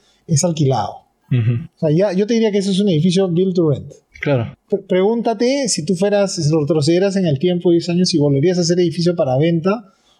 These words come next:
Speaker 1: o lo harías para renta. Y la respuesta es, yo lo haría para renta. Pues, me quedo con el activo, es un activo productivo, es un activo que te sigue generando ingresos, que le están generando ingresos a la gente.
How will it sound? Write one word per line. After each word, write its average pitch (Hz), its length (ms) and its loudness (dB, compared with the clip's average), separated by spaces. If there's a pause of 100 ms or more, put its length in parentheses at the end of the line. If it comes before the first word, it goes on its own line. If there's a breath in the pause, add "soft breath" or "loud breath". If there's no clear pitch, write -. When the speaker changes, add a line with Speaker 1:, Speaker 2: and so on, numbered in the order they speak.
Speaker 1:
o 160 120 0
lo 143 140 2
harías 175 280 0
para 143 260 0
renta. 151 460 -2 (120)
Y 147 60 -2
la 151 80 2
respuesta 190 380 -2
es, 190 60 2
yo 208 80 2
lo 214 100 2
haría 220 160 2
para 202 140 0
renta. 240 360 -2 (100)
Pues, - 200 -20
me 151 160 -4
quedo 170 240 2
con 170 160 0
el 139 80 2
activo, 175 300 0
es 151 60 -4
un 170 60 0
activo 165 260 0
productivo, 170 720 0
es 156 120 2
un 180 80 4
activo 180 240 0
que 175 80 0
te 147 80 0
sigue 165 180 0
generando 151 360 0
ingresos, 165 440 0
que - 100 -6
le 107 80 -2
están 226 240 -4
generando 151 360 0
ingresos 131 360 2
a 127 60 0
la 110 100 -4
gente. 123 420 -4